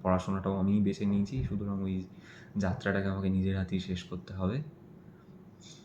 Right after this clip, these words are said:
আজকের মতো এখানেই শেষ করছি, এইটুকুই বলার আমার।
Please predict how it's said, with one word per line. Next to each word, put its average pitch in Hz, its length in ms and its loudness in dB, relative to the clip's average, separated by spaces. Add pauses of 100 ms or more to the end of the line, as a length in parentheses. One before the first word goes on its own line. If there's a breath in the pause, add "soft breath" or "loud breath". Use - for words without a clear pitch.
(1800)
আজকের 95 360 -2
মতো 98 520 -2
এখানেই 113 280 -4
শেষ 101 220 -4
করছি, - 380 -2 (720 loud breath)
এইটুকুই 101 400 0
বলার 92 360 4
আমার। 90 260 4